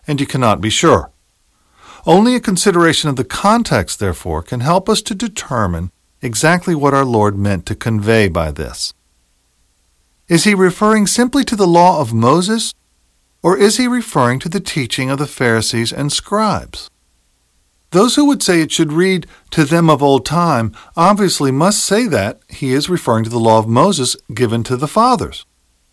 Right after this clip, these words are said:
Whereas those who would emphasize the by, as we have it in the authorized version, would say that it has reference to what was taught by the scribes and Pharisees.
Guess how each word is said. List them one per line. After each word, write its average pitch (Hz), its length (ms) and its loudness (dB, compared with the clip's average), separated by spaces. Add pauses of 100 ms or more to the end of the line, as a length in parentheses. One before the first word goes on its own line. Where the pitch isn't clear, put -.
(800)
Whereas 135 320 2
those 131 300 2
who 131 120 -2
would 113 120 2
emphasize 110 580 -2
the - 280 -6
by, 110 580 0 (280)
as 113 140 -6
we 110 140 -2
have 117 200 2
it 104 80 4
in 101 80 0
the 98 140 -4
authorized 104 640 -2
version, 78 460 -10 (600)
would 233 140 0
say 127 220 2
that 120 140 0
it 123 120 -2
has 131 180 0
reference 120 400 2
to 135 140 -4
what 120 160 2
was 127 120 -2
taught 135 280 0
by 139 100 2
the 139 140 -2
scribes 151 420 0
and 170 160 -2
Pharisees. 220 560 -4